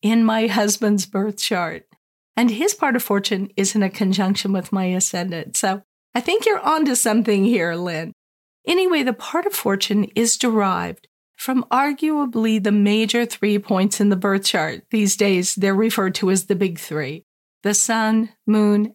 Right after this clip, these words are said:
and ascendant in an individual's birth chart. It's the symbol of your potential for success, happiness, and well-being. The exact formula varies a little bit in different astrological traditions,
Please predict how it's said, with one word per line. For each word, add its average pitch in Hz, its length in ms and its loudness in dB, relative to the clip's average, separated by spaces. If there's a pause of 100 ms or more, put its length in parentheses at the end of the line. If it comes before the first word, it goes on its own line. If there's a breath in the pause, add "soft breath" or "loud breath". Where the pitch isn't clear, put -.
and 220 240 2
ascendant 247 720 0 (440)
in 233 280 2
an 240 260 2
individual's 196 680 0
birth 180 300 -6
chart. 131 340 -8 (480)
It's 208 240 0
the 196 140 -4
symbol 294 540 2
of 254 160 0
your 240 140 0
potential 220 560 0
for 180 180 -6
success, - 880 -2 (280)
happiness, 247 680 0
and 214 380 0
well-being. 180 760 -2 (400)
The 208 120 0
exact 247 540 -2
formula 302 540 2
varies 202 520 2
a 262 60 0
little 247 240 2
bit 233 260 -2
in 226 160 4
different 202 480 -2
astrological 190 920 0
traditions, 254 960 -2